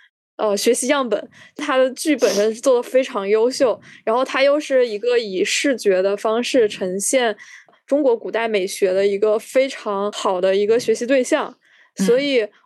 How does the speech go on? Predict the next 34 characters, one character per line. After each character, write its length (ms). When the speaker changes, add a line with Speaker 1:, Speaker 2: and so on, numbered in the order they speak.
Speaker 1:
我 140
进 180
行 180
了 180
一 260
整 260
套 380
很， 380
比 100
较 180
完 240
整 160
的 120
一 100
个 320
对 140
它 180
的 60
调 240
研 120
和 120
学 200
习 140
的 100
过 220
程。 240
我 120
做 160
了 40
哪 140
些 200
事 220
情 200
呢？ 180